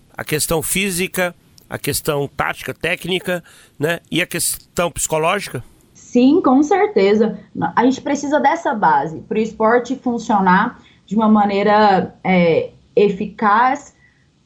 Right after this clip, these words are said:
Speaker 2: o máximo de saúde possível pros atletas, é, o máximo de entender a, o esporte como uma profissão também. Então é extremamente importante que a gente pense no mental, assim como a gente pensa no físico e no tático.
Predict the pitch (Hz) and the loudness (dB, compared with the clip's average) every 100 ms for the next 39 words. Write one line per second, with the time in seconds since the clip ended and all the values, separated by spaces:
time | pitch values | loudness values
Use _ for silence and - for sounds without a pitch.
0 | _ - 208 214 214 254 285 277 247 226 | _ -2 4 4 4 2 0 -2 0 0
1 | 240 247 214 220 226 - - - 226 240 | -2 2 4 4 0 -6 -10 -4 0 2
2 | 220 214 185 185 185 202 220 233 240 226 | 2 0 0 -2 0 0 0 0 0 0
3 | 233 - _ _ _ - 175 180 180 170 | -2 -6 _ _ _ -4 2 4 4 0
4 | - - _ _ _ - 220 220 226 254 | -4 -14 _ _ _ -2 2 2 2 -2
5 | 262 240 226 202 226 226 220 208 180 - | 0 0 0 -2 0 0 2 2 0 -2
6 | - - 233 240 226 254 311 302 - 240 | -12 -4 0 2 2 4 4 0 -2 -8
7 | - 226 220 214 226 220 214 220 - - | -4 0 0 0 -2 0 0 -2 -2 -2
8 | 202 208 214 202 175 175 208 - - _ | 0 2 2 2 2 2 0 -2 -10 _
9 | _ - 233 220 233 302 302 294 294 285 | _ -4 0 2 2 2 2 2 2 2
10 | 277 285 247 208 202 208 214 - - 226 | 0 2 0 0 0 2 2 0 -2 2
11 | 302 - 269 240 220 196 190 220 220 277 | 2 2 2 4 4 2 2 2 2 2
12 | 240 233 233 240 240 240 - - 214 - | 0 -2 -6 -2 0 0 -2 0 2 2
13 | 240 233 - 220 - 240 233 233 226 185 | 0 0 0 0 0 0 -2 2 2 2
14 | - - | -2 -6